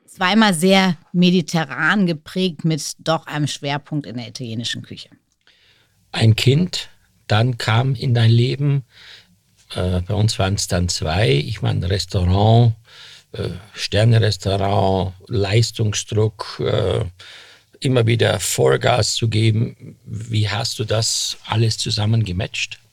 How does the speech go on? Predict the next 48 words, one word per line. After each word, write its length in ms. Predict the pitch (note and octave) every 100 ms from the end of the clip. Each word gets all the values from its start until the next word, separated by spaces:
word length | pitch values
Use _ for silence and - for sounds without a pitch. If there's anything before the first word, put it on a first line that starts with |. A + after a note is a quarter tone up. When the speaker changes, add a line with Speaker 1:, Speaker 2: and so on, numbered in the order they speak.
| _ - -
Speaker 1:
Also 80 | D#3 D3+
ich 80 |
glaube, 280 | - D#3+ E3
die, 240 | D#3+ D#3 D#3 - - - D3+
die 60 |
Motivation 840 | D#3+ D#3+ D#3+ D3 C#3+ - E3 F3
bei 120 | E3 D#3
mir 320 | D#3 E3 D3+
war 160 | D#3
immer, 240 | E3 E3+ -
ich, 140 | D3 -
ich 200 | D#3 -
bin 220 | E3+ D#3
sehr 140 | C#3 C3+
ehrgeizig 640 | D#3 G3+ G3+ G#3 F#3+ A3
Speaker 2:
Ja, 80 | D#3
Speaker 1:
und 80 | D#3
Speaker 2:
das 220 | D3+ -
wollte 0 |
Speaker 1:
das 160 | D3+
Speaker 2:
ich 80 | -
Speaker 1:
haben 100 | D#3
Speaker 2:
grad 140 | D#3 -
sagen. 300 | A#2 G#2 F2
Speaker 1:
meine 340 | D#3 E3 D#3+
Eltern 520 | C3+ E3 F#3 F3 E3+ - -
mir 300 | E3+ E3 -
auch 80 | D#3
so 200 | F3 C#3+
weitergegeben. 800 | D3+ F#3 G3 G3 G3 G#3 G#3 F3+
Und 260 | E3 D3+ -
ich 120 | E3+
finde, 220 | - F3+
man 220 | E3+ D#3+ D3+
kann, 680 | E3+ E3+ E3+ E3+ E3+ D3+ - -
Eckart 300 | D#3+ D3+ D3
Witzigmann 480 | F3 F#3+ F3+ E3 D#3+
hat's 160 | D#3
mal 140 | D#3+ D#3
schön 220 | E3 D#3+
gesagt, 460 | D3+ D3+ F3+ - -
ähm, 260 | C#3+ D#3+ D3
zum 220 | - D#3
Kochen 340 | D#3 E3 F3
braucht 240 | D3+ D#3 D#3
man, 320 | D3+ D3+ D3
äh, 400 | - D3+ - F#3+
neunzig, 640 | D3+ D#3+ - - - -